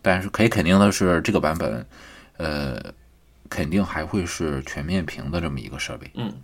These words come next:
Speaker 1: 就不会再做成 iPhone 八或者 iPhone 七这种，哎，有额头有下巴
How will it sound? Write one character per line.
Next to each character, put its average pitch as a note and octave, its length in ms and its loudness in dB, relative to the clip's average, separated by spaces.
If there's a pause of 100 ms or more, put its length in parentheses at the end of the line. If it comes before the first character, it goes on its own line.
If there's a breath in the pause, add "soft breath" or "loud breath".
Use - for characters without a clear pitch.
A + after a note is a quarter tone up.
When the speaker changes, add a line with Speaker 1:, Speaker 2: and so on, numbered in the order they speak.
(260)
Speaker 1:
就 F#2+ 120 -2
不 D#2+ 160 -4
会 G2+ 160 2
再 F2 180 0
做 E2+ 160 -2
成 C#2 260 -6 (680 loud breath)
iPhone E2 240 -2
八 D2 220 -4
或 F2 120 -8
者 D2 80 -8
iPhone D2 280 -6
七 - 200 -6
这 E2+ 140 -4
种， - 120 -8 (680 soft breath)
哎， C#2 260 -8
有 C#2+ 180 -4
额 C2 120 -4
头 C#2 320 -8
有 C#2+ 140 -12
下 - 220 -4
巴 - 180 -12